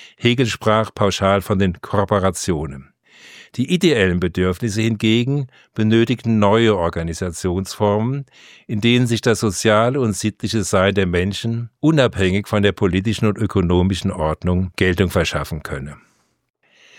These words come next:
In der sozialphilosophischen Geschichtsschreibung ist seit den neunzehnhundertsechziger Jahren diese Entstehung einer bürgerlichen Gesellschaft oft und meist stark idealisierend erörtert worden.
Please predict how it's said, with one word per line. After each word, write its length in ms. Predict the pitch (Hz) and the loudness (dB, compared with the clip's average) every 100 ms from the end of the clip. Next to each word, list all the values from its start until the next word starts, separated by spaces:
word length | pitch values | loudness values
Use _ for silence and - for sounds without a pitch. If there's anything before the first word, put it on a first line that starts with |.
| - - - - - - | -20 -20 -20 -20 -18 0
In 160 | 147 | 4
der 260 | 151 156 147 | 4 4 2
sozialphilosophischen 1040 | 180 147 165 170 156 156 127 127 120 120 | 0 2 4 4 4 2 4 2 2 0
Geschichtsschreibung 920 | 110 - 110 - - 90 82 78 82 | -2 0 -2 -2 -2 0 2 0 -4
ist 320 | 127 123 - - | -2 -4 -4 -2
seit 220 | 120 107 | 0 2
den 140 | 110 | 2
neunzehnhundertsechziger 920 | 110 113 110 110 - 127 127 - 101 | 2 2 0 -2 2 -2 -2 -4 -2
Jahren 640 | 95 80 78 90 107 120 117 _ - - _ | -2 -2 -4 -2 -2 -4 -6 _ -20 -20 _
diese 280 | 131 143 151 | 0 2 2
Entstehung 640 | 117 - - 113 123 127 | 2 -2 0 4 4 2
einer 260 | 113 107 98 | 0 0 2
bürgerlichen 560 | 107 107 117 104 - | 2 2 2 -2 -2
Gesellschaft 840 | 98 - 95 101 92 113 107 - | -4 -2 0 0 2 0 0 -4
oft 420 | - 110 123 - - | 0 0 0 -12 -8
und 180 | 95 | -4
meist 320 | 95 95 101 - | 0 2 2 0
stark 340 | 104 101 107 | 2 2 0
idealisierend 960 | - 101 101 92 90 - 90 87 98 | -4 -2 0 0 -2 -4 -4 -2 -2
erörtert 600 | 98 101 90 82 82 80 | -4 -6 -4 -6 -8 -10
worden. 380 | - - - - | -12 -12 -14 -16